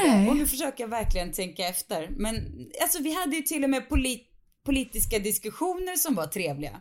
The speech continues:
Speaker 2: Alltså, som var
Speaker 1: Mm.
Speaker 2: ganska, där
Speaker 1: Alltså,
Speaker 2: man
Speaker 1: där
Speaker 2: var
Speaker 1: folk
Speaker 2: ganska
Speaker 1: inte
Speaker 2: o-
Speaker 1: tyckte samma sak, utan
Speaker 2: Nej.
Speaker 1: där folk tyckte helt olika, men som ändå respekterade varandras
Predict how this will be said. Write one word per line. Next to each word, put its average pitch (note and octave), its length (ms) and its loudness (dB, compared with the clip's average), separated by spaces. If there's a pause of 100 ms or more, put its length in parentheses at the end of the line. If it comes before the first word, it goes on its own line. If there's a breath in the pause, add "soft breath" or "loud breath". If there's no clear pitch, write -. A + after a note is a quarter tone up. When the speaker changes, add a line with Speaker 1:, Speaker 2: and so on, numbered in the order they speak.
(120)
Speaker 2:
Alltså, F#3+ 580 0 (220 loud breath)
som B3 180 4
var G#3 60 6
Speaker 1:
Mm. F#3+ 140 4
Speaker 2:
ganska, G#3 400 0
där A#3+ 60 6
Speaker 1:
Alltså, C#4 160 4
Speaker 2:
man A#3 60 2
Speaker 1:
där C4+ 100 6
Speaker 2:
var - 60 0
Speaker 1:
folk B3+ 140 4
Speaker 2:
ganska B3+ 140 2
Speaker 1:
inte A3 200 4
Speaker 2:
o- G#3 80 0
Speaker 1:
tyckte G#3 520 0 (160)
samma F#3 340 2
sak, - 320 -2
utan G3+ 140 4
Speaker 2:
Nej. F#3 100 2
Speaker 1:
där F3 80 2
folk F3 300 -2
tyckte - 280 -4
helt E3+ 240 0
olika, F#3 420 0
men E3+ 180 0
som E3+ 120 -2
ändå D#3 400 -2 (360)
respekterade D#3 720 -2
varandras D3+ 680 -4